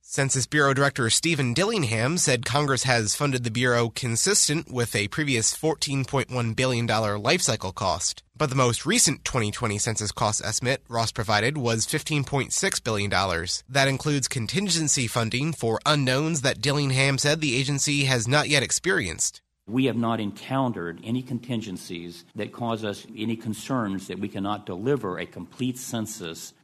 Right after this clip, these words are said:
Speaker 2: based on the president's budget. When you have a cost estimate, what's important over time is that if you don't encounter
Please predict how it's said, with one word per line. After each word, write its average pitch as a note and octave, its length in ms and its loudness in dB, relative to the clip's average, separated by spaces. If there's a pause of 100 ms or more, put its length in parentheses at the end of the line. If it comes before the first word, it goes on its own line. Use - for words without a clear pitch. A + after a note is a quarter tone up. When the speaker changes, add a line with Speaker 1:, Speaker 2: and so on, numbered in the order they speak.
Speaker 2:
based A2+ 300 -2
on G2+ 180 -4
the F#2 100 -6
president's F2+ 520 -6
budget. F2 480 -10 (260)
When A#2 180 -2
you A2+ 80 -2
have D3 260 -2
a G2 180 -2 (120)
cost B2+ 420 -6
estimate, F#2 540 -6 (240)
what's C#3 240 -2
important B2 560 0
over A2 240 -4
time F#2 680 -6 (100)
is C#3+ 260 -2
that C#3+ 100 0
if C3+ 140 -2
you E3 100 0
don't D3+ 220 2
encounter B2+ 800 -2